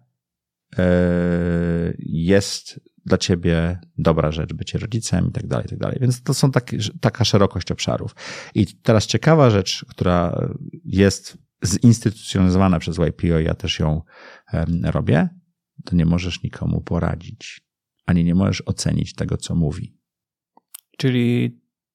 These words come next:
Speaker 2: załóżmy, że rozmawiacie o tym, czy ktoś jest dobrym rodzicem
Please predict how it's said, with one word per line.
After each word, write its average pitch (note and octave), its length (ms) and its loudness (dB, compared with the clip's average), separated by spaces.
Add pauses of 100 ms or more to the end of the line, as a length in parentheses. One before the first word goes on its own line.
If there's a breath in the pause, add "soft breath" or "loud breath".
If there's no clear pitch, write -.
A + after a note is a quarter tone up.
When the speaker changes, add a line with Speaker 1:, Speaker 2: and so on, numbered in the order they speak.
Speaker 2:
załóżmy, B2+ 420 0
że A#2 340 -2
rozmawiacie A#2 580 -2
o A#2 100 -4
tym, A#2 200 -4
czy A#2 120 -10
ktoś - 300 -6
jest A#2 120 -4
dobrym A#2 300 -2
rodzicem A#2 420 -4